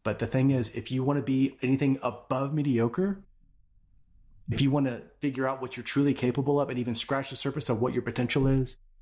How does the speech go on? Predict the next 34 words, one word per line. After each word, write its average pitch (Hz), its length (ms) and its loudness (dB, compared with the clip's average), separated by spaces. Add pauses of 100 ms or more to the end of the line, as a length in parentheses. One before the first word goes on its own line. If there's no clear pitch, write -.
(140)
you 123 160 2
have 120 380 0
to 127 140 -6
get 117 260 -2
to 127 180 2
a 143 40 0
place 104 600 -2 (560)
where 123 140 4
you're 113 100 4
not 113 180 0
afraid 117 340 -2
to 117 40 -4
be 110 140 0
uncomfortable 127 760 -2 (540)
and 131 420 -2 (320)
you're 117 80 2
not 123 140 2
afraid 131 240 0
to 123 60 0
be 123 160 0
uncomfortable 120 580 -4
around 110 340 0
those 113 220 -2
of 98 100 -6
you 107 380 0 (720)
that 117 120 0
are 123 60 2
uncomfortable 117 600 -2
with 110 200 -8
you 113 100 -4
being 120 180 2
in 107 80 4
that - 180 -4
place. 104 380 -6